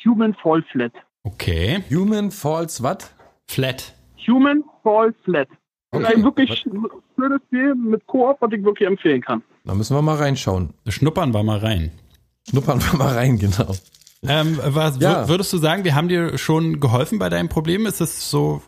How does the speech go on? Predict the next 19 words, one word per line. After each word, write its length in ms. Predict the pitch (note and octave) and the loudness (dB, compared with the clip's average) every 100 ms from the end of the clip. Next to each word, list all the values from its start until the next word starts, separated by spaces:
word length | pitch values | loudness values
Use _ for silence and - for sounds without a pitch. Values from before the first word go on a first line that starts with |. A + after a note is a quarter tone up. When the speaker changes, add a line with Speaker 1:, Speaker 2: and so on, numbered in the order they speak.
| - | -4
Speaker 2:
gut 200 | F3 - | -4 -2
für 80 | |
dich? 320 | F#3+ B3 - - _ _ _ _ - - | -4 -4 -6 -20 _ _ _ _ -12 -6
Speaker 1:
Ich 140 | - | 0
glaube, 440 | F3+ G3 G#3 G3+ F3+ E3 | 2 4 4 2 0 0
dass 180 | F#3 F3+ D3+ | 0 0 -4
ich, 220 | F3+ F3+ | -2 0
also 180 | D#3 F3 | 0 -2
ich 140 | F3+ | 0
werde 200 | F#3 F#3+ | 2 2
eure 220 | E3 E3+ | 2 0
Vorschläge 640 | E3 F3+ F3+ - F3 E3+ E3+ | 0 2 2 0 -2 0 0
definitiv 560 | F3 - E3+ - F3 - - | 0 -2 -2 -2 -4 -4 -2
mal, 520 | D3+ D3 C#3 C#3 D3 - | 2 2 2 0 -2 -2
äh, 200 | C3+ - | 0 0
in 80 | C#3 | -2
die 60 | |
Tat 260 | - D#3+ - | 0 0 2
umsetzen 580 | F#3+ F#3 F#3 - G#3+ | 2 0 0 0 2